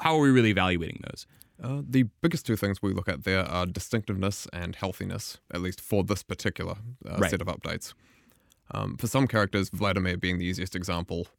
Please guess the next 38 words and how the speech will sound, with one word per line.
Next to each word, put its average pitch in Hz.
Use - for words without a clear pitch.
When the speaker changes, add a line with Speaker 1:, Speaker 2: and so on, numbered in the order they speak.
Speaker 2:
okay, 143
you've 92
got 123
a 110
really 113
distinct 98
character 95
already 95
there 85
before -
the 98
update, 90
but 85
one 98
sort 92
of 85
lacking 87
in 95
counterplay 92
and 95
sort 95
of 90
ways 92
for 80
enemy, 90
a 95
lot 95
of 95
enemies 92
to 95
interact 92
with -
them, 87
particularly 87
earlier 87
in 87
the 87
game. 90